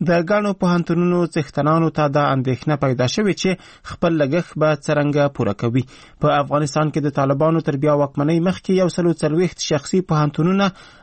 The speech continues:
او د لوړو زده کړو مرکزونه فعال وو، چې لا هم اکثر دغه علمي مرکزونه نه دي بند شوي.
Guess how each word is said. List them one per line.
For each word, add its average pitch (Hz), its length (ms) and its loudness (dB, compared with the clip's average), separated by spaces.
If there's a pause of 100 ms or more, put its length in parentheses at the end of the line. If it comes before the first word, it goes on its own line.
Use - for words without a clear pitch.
(160)
او 170 100 4
د 156 180 0
لوړو 180 340 2
زده 170 200 0
کړو 170 240 2
مرکزونه 147 600 0
فعال 120 260 0
وو، 127 140 0
چې 135 160 -4 (100)
لا 170 80 2 (120)
هم 170 240 0
اکثر 185 420 -2
دغه 170 220 0
علمي 165 280 2
مرکزونه 160 500 0
نه 160 180 0
دي 131 220 0
بند 117 340 -2
شوي. 123 220 0